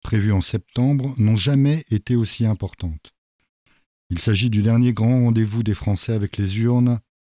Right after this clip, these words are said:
avant deux mille vingt-sept, une sorte de mid-term,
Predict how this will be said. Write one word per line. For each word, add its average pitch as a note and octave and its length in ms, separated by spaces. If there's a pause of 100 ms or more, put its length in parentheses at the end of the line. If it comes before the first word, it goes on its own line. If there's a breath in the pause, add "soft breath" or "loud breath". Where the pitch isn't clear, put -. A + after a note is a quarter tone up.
(120)
avant G#2 240
deux G2+ 80
mille F#2+ 160
vingt-sept, F2+ 560
une F2+ 180
sorte - 460
de E2+ 380
mid-term, G2+ 720